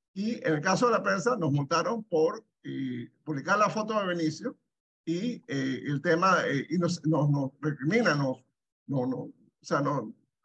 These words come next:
nos regañan por, por usar las bases de datos de, de la autoridad de tránsito. Bien, Benicio Robinson tiene, cumple treinta y cinco años de legislador y diputado el próximo año.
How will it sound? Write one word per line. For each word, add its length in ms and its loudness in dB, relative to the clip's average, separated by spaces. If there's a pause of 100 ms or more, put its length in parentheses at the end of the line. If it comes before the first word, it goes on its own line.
(140)
nos 220 4
regañan 500 4
por, 380 2
por 180 0
usar 280 4
las 120 4
bases 300 4
de 120 4
datos 460 -2
de, 100 -6
de 240 -8
la 60 -2
autoridad 340 -2
de 40 -2
tránsito. 360 -6 (640)
Bien, 320 0
Benicio 420 0
Robinson 600 0
tiene, 440 0 (260)
cumple 240 -2
treinta 280 4
y 40 2
cinco 360 -2
años 360 -2 (120)
de 260 -2
legislador 500 0
y 80 4
diputado 380 0
el 60 -4
próximo 280 -4
año. 140 -14